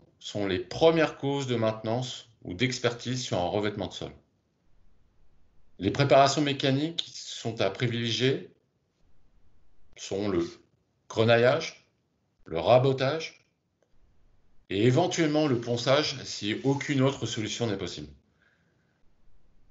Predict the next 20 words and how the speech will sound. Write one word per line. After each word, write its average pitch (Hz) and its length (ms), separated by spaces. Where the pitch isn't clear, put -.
La 104 360
préparation 127 500
mécanique 151 540
a 120 140
en 113 80
fait 135 360
pour 113 200
but 131 160
de 107 100
retirer 127 560
toute 117 200
trace 120 280
de 117 80
laitance, 127 600
d'éventuelles 107 500
pollutions 110 540
en 90 120
surface 98 360
des 92 100
bétons 131 320